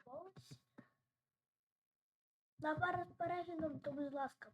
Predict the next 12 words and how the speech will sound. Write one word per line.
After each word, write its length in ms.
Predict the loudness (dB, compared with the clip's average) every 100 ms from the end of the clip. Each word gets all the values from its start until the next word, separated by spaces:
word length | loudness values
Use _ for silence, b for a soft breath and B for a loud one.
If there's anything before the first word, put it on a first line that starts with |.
| _
поставте 560 | -16 -12 -10 -10 -12 -18
свій 220 | -16 -20
царський 440 | -18 -20 -4 -4
лайкосик. 580 | -2 -6 -12 -16 -20 -20 _ _ _ _ _ _
Підпишіться 500 | _ _ -10 -8 -6
на 80 | -6
мій 120 | -8
канал, 360 | -10 -12 -14 -14 _
поки 220 | -14 -12 -12
тут 200 | -12 -14
стейки 520 | -8 -8 -8 -12 -20 -18 -18 _ _ _ _ b b b b _
варять. 720 | -8 -6 -4 -6 -4 -4 -4